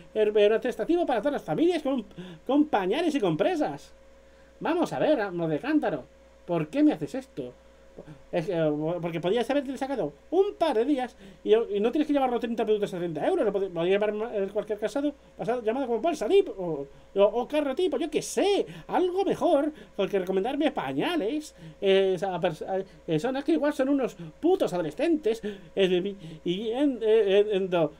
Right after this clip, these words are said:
yo, en otra ciudad, ciudad que no es la de sus, sus padres,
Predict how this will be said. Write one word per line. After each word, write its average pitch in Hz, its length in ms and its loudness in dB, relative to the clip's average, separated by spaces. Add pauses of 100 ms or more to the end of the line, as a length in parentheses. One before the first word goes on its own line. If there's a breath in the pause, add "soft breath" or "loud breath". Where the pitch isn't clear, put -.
(120)
yo, 165 640 4
en 147 80 0
otra 202 300 -4
ciudad, 233 260 0
ciudad 247 180 -2
que 180 100 0
no 196 40 2
es 202 80 0
la 247 80 -2
de 233 60 -2
sus, 226 140 -2
sus 226 280 -2
padres, 277 440 -4